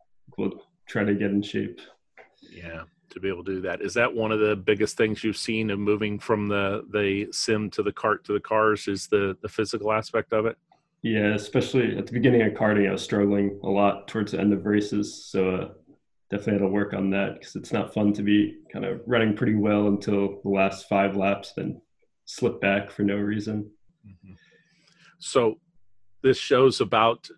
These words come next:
Speaker 2: drivers that are dreaming, and you've gotten into the racing and, and been good at it. What are your future aspirations? Dream with me a little bit. What,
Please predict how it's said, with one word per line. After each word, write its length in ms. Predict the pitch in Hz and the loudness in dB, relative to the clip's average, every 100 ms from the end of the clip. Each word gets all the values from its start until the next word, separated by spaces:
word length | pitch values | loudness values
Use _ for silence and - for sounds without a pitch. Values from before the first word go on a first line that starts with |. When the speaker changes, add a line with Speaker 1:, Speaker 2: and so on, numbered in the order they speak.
| 107 | -6
Speaker 2:
drivers 560 | 110 104 117 123 113 - | 2 4 4 4 2 0
that 120 | 117 | 2
are 80 | 120 | 2
dreaming, 600 | 95 120 117 117 117 113 | 2 2 2 0 0 0
and 300 | 110 110 - | 0 -2 -6
you've 260 | 107 113 - | -6 -6 0
gotten 340 | 117 113 117 | 2 2 -2
into 220 | 113 113 | -2 0
the 100 | 110 | 4
racing 440 | 104 113 - 120 110 | 4 4 2 -2 -2
and, 200 | 107 110 | -2 -6
and 220 | 113 104 95 | -6 -6 -2
been 300 | 110 107 95 | -2 -2 0
good 320 | 113 113 110 | 4 6 6
at 200 | 107 104 | 4 4
it. 160 | 107 _ _ - _ _ - | 0 _ _ -20 _ _ -20
What 360 | 110 120 135 131 | -4 4 4 4
are 240 | 123 127 | 4 4
your 200 | 117 120 | 6 4
future 560 | - - 131 - 123 113 | 2 -2 -2 0 2 4
aspirations? 920 | 110 - - 110 110 - 95 90 - | 4 0 4 6 6 2 -6 -10 -8
Dream 240 | 117 117 | -4 -4
with 180 | 107 - | -6 -6
me 60 | 104 | -4
a 80 | |
little 220 | 98 95 90 | -2 -4 -4
bit. 180 | 92 90 | -6 -2
What, 180 | 110 | -4